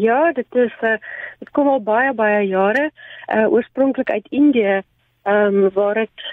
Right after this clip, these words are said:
eintlik deur die oorlog, ehm, ge-, ge-, eh, begin het. Dit is nou,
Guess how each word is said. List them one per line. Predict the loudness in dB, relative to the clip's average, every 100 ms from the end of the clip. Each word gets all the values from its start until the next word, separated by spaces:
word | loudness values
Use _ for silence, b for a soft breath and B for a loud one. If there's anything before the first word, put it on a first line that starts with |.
| -10
eintlik | -6 -2 -2 -4 _
deur | -2 0
die | -2
oorlog, | 0 0 0 0 0 -2 -14 -8
ehm, | -2 0 2 0 -2 B B B -6
ge-, | -2 -2
ge-, | -4 -6 -4
eh, | -4
begin | -2 -6 0 2 2
het. | 0 _ B B B -6
Dit | -2
is | -2 0
nou, | 0 2 0